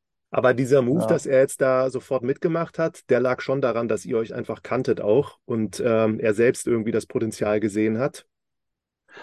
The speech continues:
Speaker 2: Genau, wir kannten uns, genau, zum einen noch selber aus aktiver Zeit kannte ich Felix, seinen Manager, sehr gut. Äh, und dann hatte ich ihnen sozusagen für ihren ersten Start auf Hawaii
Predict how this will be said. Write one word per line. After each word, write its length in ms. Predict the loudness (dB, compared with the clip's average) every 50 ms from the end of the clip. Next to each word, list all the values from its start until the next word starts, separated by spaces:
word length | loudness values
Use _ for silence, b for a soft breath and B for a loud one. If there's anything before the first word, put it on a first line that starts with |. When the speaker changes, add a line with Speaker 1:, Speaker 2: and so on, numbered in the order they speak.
| B B B
Speaker 2:
Genau, 380 | 2 4 8 8 10 8 8 8
wir 100 | 6 2
kannten 420 | 4 2 2 2 2 -2 -4 -2
uns, 560 | 0 0 0 2 2 0 -2 -4 -8 -20 _
genau, 380 | _ 0 2 4 4 4 2 2
zum 200 | -2 -8 -8 -6
einen 260 | -4 -2 -2 -2 -2
noch 120 | -2 -6 -2
selber 300 | 2 2 4 4 4 2
aus 120 | 2 -2
aktiver 500 | -6 -10 -12 _ _ -6 0 0 0 0
Zeit 300 | 0 0 2 2 2 0
kannte 280 | -2 -8 -8 -8 -8 -14
ich 280 | -14 -16 -20 -20 _ _
Felix, 360 | -4 -4 0 0 0 -2 0 0
seinen 220 | 0 0 0 0
Manager, 400 | 0 0 0 0 0 0 -2 -2
sehr 180 | 0 0 -2 -2
gut. 360 | -2 _ -2 -2 -2 -4 -6 _ b b b b b b _ _
Äh, 240 | _ 6 8 8 8
und 240 | 8 6 2 4 4
dann 400 | 4 4 4 2 0 0 -2 -2 -4 -4
hatte 220 | -4 -2 -4 -4
ich 180 | -6 -6 -8 -6
ihnen 400 | -4 -2 -2 -2 -2 -4 -6 -6
sozusagen 360 | -6 -8 -4 -4 -6 -6 -4
für 140 | -2 -2 0
ihren 280 | 2 2 2 2 2
ersten 420 | 2 0 0 0 _ -4 -4 -4 -6
Start 300 | -8 0 4 4 6 6
auf 160 | 4 4 4
Hawaii 600 | -2 -2 2 4 4 6 6 6 4 2 -2 -4